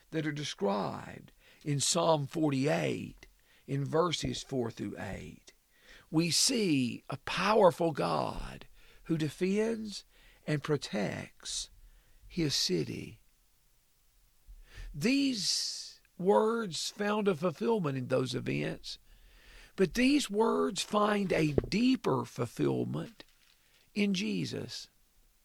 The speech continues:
Psalm forty-eight is exalting this city, Zion, the temple Zion,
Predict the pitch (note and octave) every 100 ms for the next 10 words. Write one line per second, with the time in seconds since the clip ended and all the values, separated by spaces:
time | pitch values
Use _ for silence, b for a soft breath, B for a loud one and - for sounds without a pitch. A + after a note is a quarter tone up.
0 | _ B B B B - B3+ C#4+ C4+ A3
1 | A3 F3 D#3 C#3 B2+ A#2 A2+ D3 - -
2 | B B B B F3+ D#3 F3+ D#3 C3 E3+
3 | G3+ A#3 A#3+ A3 G3+ F#3 C#3 C#3+ F#3 -
4 | - - - - - G#2 - - _ -
5 | B2 C#3 C3+ A#2 F#2+ F2+ - B2+ _ _
6 | _ _ _ _ _ _ _ _ - B
7 | - D3 D3 - A3+ G3 A#2 A2 - -
8 | B2 B2+ A2+ A#2 - F#2